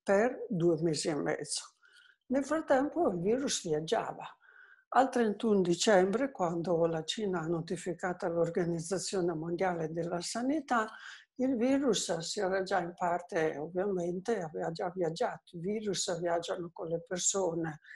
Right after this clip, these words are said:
negli aerei, quindi viaggiano moltissimo ormai. Il virus, eh, era passato, diciamo, attraverso il Pacifico, era arrivato negli Stati Uniti,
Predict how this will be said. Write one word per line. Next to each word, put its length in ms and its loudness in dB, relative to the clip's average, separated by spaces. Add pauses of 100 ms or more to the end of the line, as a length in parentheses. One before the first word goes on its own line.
(240)
negli 260 2
aerei, 540 2
quindi 280 -4
viaggiano 540 -4
moltissimo 720 -6
ormai. 320 -6 (460)
Il 120 -2
virus, 380 0
eh, 580 -2
era 140 -4
passato, 840 0
diciamo, 480 -6
attraverso 880 -2
il 200 -6
Pacifico, 920 -2 (400)
era 240 4
arrivato 560 2
negli 320 -2
Stati 480 -6
Uniti, 680 0